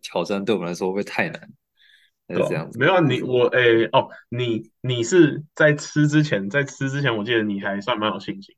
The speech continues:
Speaker 2: 然后我就
Speaker 1: 因为你问，你问我的时候，你问我的时候，我还，就是那时候我是有点，有点嚣张嘛，然后我就是说，嗯，a piece of cake，
Speaker 2: 对啊，
Speaker 1: 很简单。
Speaker 2: 对啊，没有，然后你是，我记得你是什么，你是吃到第五块还第十块的时候，你就说，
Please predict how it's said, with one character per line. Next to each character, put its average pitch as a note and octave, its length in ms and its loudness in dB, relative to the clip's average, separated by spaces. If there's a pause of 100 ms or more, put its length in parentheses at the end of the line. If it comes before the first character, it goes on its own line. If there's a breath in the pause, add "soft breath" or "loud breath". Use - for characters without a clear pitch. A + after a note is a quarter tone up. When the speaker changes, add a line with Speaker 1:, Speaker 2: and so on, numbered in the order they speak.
Speaker 2:
然 G#2+ 140 2
后 A#2+ 60 6
我 G3+ 60 6
就 G#3+ 60 8
Speaker 1:
因 G#3 60 6
为 - 100 2
你 B2+ 80 2
问， - 140 6
你 C3 80 -2
问 F3+ 100 8
我 D#3+ 180 6
的 G#2+ 60 4
时 - 80 -2
候， C3+ 200 4
你 A2+ 120 0
问 D#3+ 80 4
我 D#3 180 6
的 G2+ 40 0
时 A#2 60 0
候， C3 80 2
我 G#2 100 0
还， G2+ 360 -2
就 - 140 -8
是 F3+ 180 0
那 - 100 0
时 D4 60 0
候 F#3+ 140 2
我 G#2 80 2
是 C3 140 -2
有 A#2 80 2
点， F#2 240 -2 (680 loud breath)
有 A2 120 -2
点 B2 160 4
嚣 G2 260 0
张 G2 240 -4
嘛， F2+ 100 -4
然 E2+ 80 -2
后 G2 100 0
我 F#2+ 80 0
就 F#2 80 0
是 G2 80 -4
说， F#2 420 -4
嗯， G2 140 -6 (380)
a G#2 80 -14
piece G#2 300 -10
of F2 120 -10
cake， F#2 400 -6 (480 loud breath)
Speaker 2:
对 B2 80 4
啊， B2 80 6
Speaker 1:
很 B2 80 4
简 A#2+ 100 6
单。 A#2+ 100 2
Speaker 2:
对 - 100 -14
啊， - 40 -18 (300)
没 C3+ 80 2
有， C#3+ 80 4
然 C3 140 4
后 E3+ 300 2 (120)
你 A#2+ 180 -4
是， D#3 400 4
我 B2 140 -4
记 D#3 100 0
得 F#3 60 2
你 B2 160 -2
是 D#3 160 0
什 C#3 100 -4
么， G#2 220 -8
你 A#2 60 -4
是 D#3 80 -2
吃 - 220 -4
到 D#3+ 140 4
第 D#3+ 160 0
五 A2+ 100 0
块 B2+ 220 0
还 A2+ 80 2
第 D3 140 -4
十 A#2 180 -8
块 B2 200 0
的 A2 60 0
时 A2 60 -6
候， A#2 100 2
你 G2+ 120 -6
就 A#2+ 240 -2 (280)
说， A#2+ 140 -2